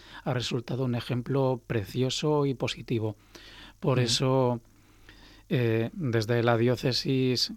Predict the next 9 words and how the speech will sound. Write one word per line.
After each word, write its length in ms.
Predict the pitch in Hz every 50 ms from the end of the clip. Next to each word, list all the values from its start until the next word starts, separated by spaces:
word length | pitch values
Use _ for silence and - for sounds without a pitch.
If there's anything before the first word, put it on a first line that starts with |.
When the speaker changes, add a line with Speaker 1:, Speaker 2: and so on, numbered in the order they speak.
| - - - - - -
Speaker 1:
dimos 440 | 208 143 131 131 131 120 - -
todo 260 | - - 147 139 151 147
nuestro 380 | 143 147 143 - - - 139
apoyo 520 | 139 123 - 156 151 151 151 160 160 170 - - _ _ -
a, 480 | - - 156 135 131 135 131 135 151 -
a 40 | 147
esta 200 | - - - -
comunidad 540 | - - 127 120 120 117 120 117 123 113 -
hermana, 580 | 139 117 120 123 127 131 135 135 139 139 139